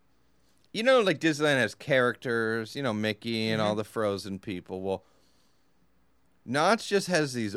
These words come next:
Speaker 1: old people who have just been hanging around so long, they just kinda give 'em a station.
Speaker 2: Oh, like Calico?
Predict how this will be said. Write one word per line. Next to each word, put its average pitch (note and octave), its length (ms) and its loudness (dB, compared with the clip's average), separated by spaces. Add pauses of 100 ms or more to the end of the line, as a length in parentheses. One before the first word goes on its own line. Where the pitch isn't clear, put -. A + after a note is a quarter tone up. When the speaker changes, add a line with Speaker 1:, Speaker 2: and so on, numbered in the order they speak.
(160)
Speaker 1:
old C#3+ 340 4
people A#2 420 2
who G#2+ 140 0
have G2 100 -2
just G#2 220 -8
been F#2 120 -8
hanging A2+ 520 2
around A2 540 2
so C#3 240 -4
long, C3+ 420 -2
they G#2 120 -4
just - 180 -16
kinda G2+ 200 -2
give G2+ 200 -6
'em G2+ 100 -6
a D#2+ 40 -8
station. D3 880 -8 (580)
Speaker 2:
Oh, F3 140 2
like C#3+ 220 0
Calico? E3 540 -6